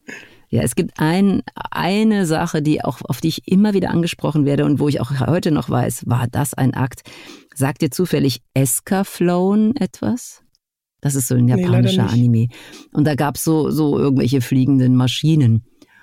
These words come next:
Speaker 1: Und da gab's auch eine Figur, das war gar kein Mensch oder so, das war wie so ein Viech. Und da kann ich mich auch noch dran erinnern, dass ich da so tief sein musste,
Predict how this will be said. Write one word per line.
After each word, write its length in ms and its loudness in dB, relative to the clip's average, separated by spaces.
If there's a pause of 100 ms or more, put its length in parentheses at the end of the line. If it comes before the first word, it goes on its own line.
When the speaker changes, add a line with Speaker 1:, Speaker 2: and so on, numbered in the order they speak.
(240)
Speaker 1:
Und 220 2
da 100 0
gab's 280 0
auch 180 -2 (100)
eine 300 2
Figur, 680 0 (460)
das 160 -12
war 80 -2
gar 140 0
kein 260 0
Mensch 320 4
oder 240 2
so, 140 0
das 200 -6
war 280 2
wie 80 6
so 160 4
ein 320 4
Viech. 640 0 (800)
Und 140 0
da 100 2
kann 200 2
ich 100 2
mich 260 2
auch 420 0
noch 280 2
dran 260 4
erinnern, 640 4 (360)
dass 200 0
ich 160 2
da 220 2
so 540 2
tief 460 2
sein 440 4
musste, 580 0